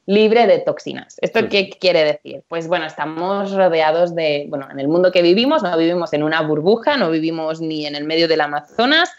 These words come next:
Speaker 1: ni, ni debajo del agua, que debajo del agua también hay muchísima contaminación,
Speaker 2: Ujú.
Speaker 1: pero bueno, vivimos en un medio donde el contacto con,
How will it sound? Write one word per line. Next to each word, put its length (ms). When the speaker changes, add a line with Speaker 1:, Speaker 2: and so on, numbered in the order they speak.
Speaker 1:
ni, 480
ni 320
debajo 360
del 160
agua, 300
que 140
debajo 300
del 120
agua 180
también 280
hay 160
muchísima 580
contaminación, 800
Speaker 2:
Ujú. 280
Speaker 1:
pero 260
bueno, 340
vivimos 440
en 160
un 160
medio 280
donde 460
el 80
contacto 720
con, 400